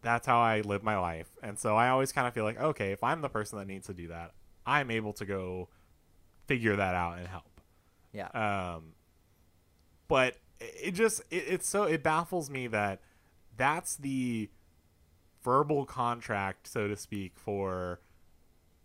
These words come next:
Speaker 1: sitting in those spots.
Speaker 2: And what's to stop the stewardess from just saying that they verbally said yes?
Speaker 1: Well, I mean, I, yeah, I mean, I, I guess there's
Speaker 2: I
Speaker 1: really
Speaker 2: guess they're
Speaker 1: nothing.
Speaker 2: witnesses.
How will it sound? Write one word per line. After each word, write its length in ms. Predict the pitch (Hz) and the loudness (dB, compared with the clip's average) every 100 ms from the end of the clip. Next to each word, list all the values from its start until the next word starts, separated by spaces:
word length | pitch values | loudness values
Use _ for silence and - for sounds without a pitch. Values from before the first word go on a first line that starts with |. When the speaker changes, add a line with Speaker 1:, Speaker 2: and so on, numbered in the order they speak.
| _ _ | _ _
Speaker 1:
sitting 420 | - - 151 127 | -12 -2 0 2
in 120 | 110 98 | -2 -6
those 180 | 90 | -8
spots. 680 | - - 80 - - - - _ - - | -8 -10 -10 -14 -20 -20 -20 _ -20 -14
Speaker 2:
And 140 | 135 | -10
what's 140 | 131 160 | -8 -8
to 80 | 220 | -8
stop 240 | 226 208 | -6 -6
the 80 | 160 | -8
stewardess 480 | - 151 151 139 127 | -10 -8 -6 -6 -6
from 180 | 127 110 | -10 -8
just 240 | 110 - | -8 -6
saying 360 | 107 107 104 95 | -4 -4 -4 -10
that 120 | 85 | -10
they 120 | 87 | -10
verbally 420 | 85 90 85 85 | -6 -8 -6 -10
said 240 | 82 85 82 | -10 -12 -10
yes? 400 | 82 78 - - _ _ - - _ _ _ _ _ _ _ | -12 -12 -14 -20 _ _ -20 -20 _ _ _ _ _ _ _
Speaker 1:
Well, 120 | 214 | 4
I 80 | 208 | 4
mean, 160 | 202 180 | 4 0
I, 160 | 170 - 113 | -2 -4 -8
yeah, 240 | 160 170 | -4 -2
I 160 | 156 170 | -2 -4
mean, 160 | 170 | -4
I, 180 | 160 160 135 | -4 -4 -2
I 40 | 147 | -2
guess 240 | 170 180 | 0 -2
there's 180 | 175 156 | -4 -2
Speaker 2:
I 40 | |
Speaker 1:
really 120 | 151 143 | 0 0
Speaker 2:
guess 120 | 127 | 0
they're 80 | - | 0
Speaker 1:
nothing. 140 | 117 | -2
Speaker 2:
witnesses. 840 | - 110 92 - 85 85 110 - | -4 -6 -10 -10 -10 -10 -12 -14